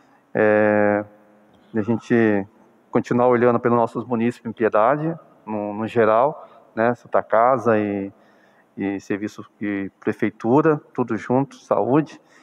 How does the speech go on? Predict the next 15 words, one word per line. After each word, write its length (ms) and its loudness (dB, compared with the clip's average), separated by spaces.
E 260 4
vamos, 480 -2
né, 260 2
tentar 380 2
repassar 460 0
o 40 2
máximo 680 0
que 100 -18
for 160 -2
de 80 -4
pedido 480 0
aí 220 2
para 140 2
os, 160 -2
para 400 2